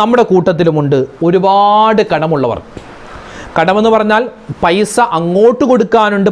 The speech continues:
പൈസ ഇങ്ങോട്ട് കിട്ടാനുണ്ട്. കോടിക്കണക്കിന് രൂപ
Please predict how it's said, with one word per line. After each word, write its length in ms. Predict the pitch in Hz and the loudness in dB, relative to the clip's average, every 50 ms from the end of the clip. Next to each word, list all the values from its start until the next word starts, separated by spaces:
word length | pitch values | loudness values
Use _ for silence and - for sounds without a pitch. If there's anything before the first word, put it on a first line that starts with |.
| - | 0
പൈസ 220 | 190 175 - 190 - 220 - 175 | 0 -2 0 -2 -4 -4 -2 -2
ഇങ്ങോട്ട് 420 | 185 190 202 214 240 277 294 - 349 262 | -2 0 2 4 4 4 4 2 0 0
കിട്ടാനുണ്ട്. 460 | 254 - 214 185 160 135 117 101 - - - - - - - - - - - - - - - | 0 0 0 0 0 -2 -4 -6 -8 -12 -14 -18 -20 -20 -20 -20 -20 -20 -20 -20 -14 -8 -4
കോടിക്കണക്കിന് 1000 | 151 160 170 185 202 214 240 254 220 285 285 - 277 269 277 254 269 269 240 240 220 | 0 2 2 4 4 4 4 4 2 0 0 0 -2 -2 -2 -2 -2 -2 -2 0 0
രൂപ 140 | 226 226 202 | 0 0 0